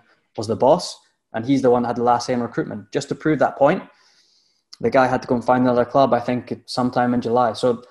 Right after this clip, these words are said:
there's a long history of stories, um, very, very different in levels of energy, um, that get pumped up. But he's, he's an amazing coach, um,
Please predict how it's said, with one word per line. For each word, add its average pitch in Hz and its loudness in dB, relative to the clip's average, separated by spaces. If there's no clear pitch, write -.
there's 131 0
a 139 6
long 170 6
history 160 2
of 135 2
stories, 143 2
um, 120 0
very, 147 4
very 143 4
different 139 0
in 127 -2
levels 131 2
of 113 -4
energy, 139 0
um, 120 0
that - -8
get - -4
pumped 123 -2
up. 139 4
But 131 -2
he's, 131 -2
he's 127 -4
an 123 0
amazing 139 2
coach, - -4
um, 117 0